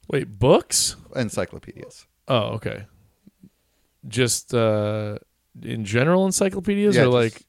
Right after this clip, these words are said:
Speaker 2: just
Speaker 1: yeah, I
Speaker 2: in
Speaker 1: mean, I guess
Speaker 2: general.
Speaker 1: that's, that's all encyclopedias are in
Speaker 2: Right.
Speaker 1: <laughs> general.
Speaker 2: Actually, just one encyclopedia.
Speaker 1: Oh, okay.
Speaker 2: Yeah.
Speaker 1: You're not making this up right
Speaker 2: Nope.
Speaker 1: now. Um, all right. So I think pretty clearly he's gonna try to throw the book in the air,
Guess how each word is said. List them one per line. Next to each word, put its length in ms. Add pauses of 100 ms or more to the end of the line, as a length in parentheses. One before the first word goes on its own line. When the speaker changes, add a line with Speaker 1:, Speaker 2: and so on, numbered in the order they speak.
(120)
Speaker 2:
just 160
Speaker 1:
yeah, 60
I 20
Speaker 2:
in 40
Speaker 1:
mean, 120
I 80
guess 180
Speaker 2:
general. 40
Speaker 1:
that's, 300
that's 260
all 180
encyclopedias 640
are 260
in 80
Speaker 2:
Right. 220
Speaker 1:
<laughs> 0
general. 420
Speaker 2:
Actually, 320
just 180
one 180
encyclopedia. 720
Speaker 1:
Oh, 180
okay. 280 (120)
Speaker 2:
Yeah. 120
Speaker 1:
You're 120
not 100
making 180
this 140
up 120
right 100
Speaker 2:
Nope. 220 (680)
Speaker 1:
now. 60 (160)
Um, 160
all 80
right. 180
So 380 (340)
I 120
think 260
pretty 200
clearly 540
he's 360
gonna 220
try 300
to 380
throw 260
the 80
book 240
in 60
the 120
air, 440